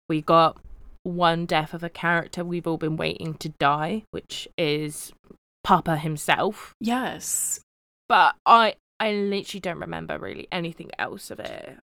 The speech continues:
Speaker 1: My, all my memory is on episode nine because that was almost three hours long. And
Speaker 2: Yeah.
Speaker 1: that's all my brain is consumed by at the moment.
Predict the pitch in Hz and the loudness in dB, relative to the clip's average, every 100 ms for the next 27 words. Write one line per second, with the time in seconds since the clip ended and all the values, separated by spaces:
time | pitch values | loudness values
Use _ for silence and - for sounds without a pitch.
0 | - 185 - 247 214 190 185 190 180 160 | -10 -10 -2 0 2 0 0 0 -2 -4
1 | 156 127 160 - - 147 143 - 165 _ | -6 -8 -12 -12 -8 -8 -8 -10 -12 _
2 | - 147 - 151 - - 175 - 160 165 | -10 -10 -8 -10 -8 -10 -10 -10 -10 -10
3 | - 180 170 180 175 151 151 - - 165 | -2 0 0 -4 -8 -8 -10 -14 -10 -8
4 | 151 147 165 - 80 - 175 _ _ - | -6 -8 -10 -10 -8 -8 -10 _ _ -10
5 | 156 156 160 165 175 160 147 165 156 151 | -2 0 0 -2 -6 -4 -6 -4 -4 -6
6 | 151 - 151 - 147 143 - - - - | -10 -10 -10 -8 -8 -10 -8 -6 -6 -8
7 | - - - - | -14 -14 -16 -8